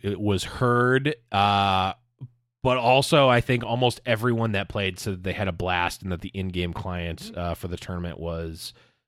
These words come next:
Speaker 1: um, awesome. So very, uh, very happy with that. And, of course, the round of thirty-two, the finals, is gonna be this Sunday. If you're listening to this, you know, when it comes out, it's gonna be this Sunday over at twitch dot T V slash riot,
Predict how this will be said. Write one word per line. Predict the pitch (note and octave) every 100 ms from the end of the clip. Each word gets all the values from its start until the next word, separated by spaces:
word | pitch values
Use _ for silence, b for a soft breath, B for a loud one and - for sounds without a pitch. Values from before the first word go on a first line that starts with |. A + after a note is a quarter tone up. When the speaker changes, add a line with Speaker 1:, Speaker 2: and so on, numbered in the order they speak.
| _
Speaker 1:
um, | E2 D2+ D#2 D#2+ _ -
awesome. | G2 E2+ - C2 - -
So | - F2+ D#2+ D2+ - _ _ _ _
very, | F#2 F#2+ G#2 G#2 G#2 G#2 G2+
uh, | F#2+ F#2+ F#2 F#2
very | F2+ F#2 A#2+ C#3 D3
happy | C#3+ C#3 C3
with | A#2
that. | A2 A2
And, | G#2+ A2
of | G2+
course, | - A#2 A#2 A2+ -
the | G#2+ G#2 G2+ F#2+ - _ _ _ _
round | F#2+ A2 D3
of | D3 A#2
thirty-two, | D3 D3+ C#3+ B2+ D3
the | C3+
finals, | A#2+ - C#3 D#3 D#3 C3+ A#2+ G2+
is | B2 A2+ A2
gonna | A2+
be | G#2+
this | G2 A2 -
Sunday. | - A2+ A2+ A2 G#2 G#2
If | G2
you're | G#2
listening | G#2 G#2 G2+
to | G2
this, | G2 F#2 - - -
you | F#2 F2+
know, |
when | F2
it | F2+
comes | - F2 F2
out, | F2+ E2+
it's | -
gonna | F2
be | E2+
this | F2 -
Sunday | F#2+ F2+ F2 F2 E2+ - _ _ _ -
over | F#2 F#2+ F2+
at |
twitch | - G#2+ -
dot | G2
T |
V | G#2 G2+
slash | - G#2 -
riot, | F2 F2 F2+ C3 D3 D3+